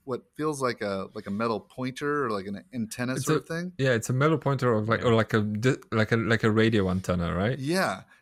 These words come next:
Speaker 1: and
Speaker 3: Yeah.
Speaker 1: starts whipping him on his back like that. And he, and he says, you know, "I went to a military school too," or, "I went to a, a boarding school too."
Speaker 2: Mm-hmm.
Speaker 1: And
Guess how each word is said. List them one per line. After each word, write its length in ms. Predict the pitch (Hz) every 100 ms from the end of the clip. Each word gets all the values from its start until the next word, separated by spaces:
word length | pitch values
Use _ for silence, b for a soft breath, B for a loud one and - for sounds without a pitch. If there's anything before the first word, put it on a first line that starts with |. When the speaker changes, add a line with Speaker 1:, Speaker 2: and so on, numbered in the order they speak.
| -
Speaker 1:
and 60 |
Speaker 3:
Yeah. 40 | 127
Speaker 1:
starts 280 | - 147
whipping 400 | 120 120 180 202
him 160 | 180 151
on 160 | 127 120
his 100 | 113
back 320 | 127 131 147
like 100 | 117
that. 140 | - 85
And 120 | 117
he, 100 | 127 -
and 120 | 120
he 80 | 117
says, 380 | 175 165 - _
you 80 | -
know, 160 | 98 95 _ _ -
"I 100 | 120
went 200 | 123 120
to 80 | 127
a 40 |
military 460 | 110 113 110 - 107
school 240 | - 107
too," 220 | 101 131 107
or, 100 | 107
"I 60 |
went 160 | 113 117
to 180 | 117 107
a, 180 | 98 98 b b b
a 60 | 110
boarding 340 | 120 117 110
school 240 | 101 113 101
too." 380 | - 156 113 - b b b
Speaker 2:
Mm-hmm. 240 | 110 117
Speaker 1:
And 500 | 143 113 107 101 98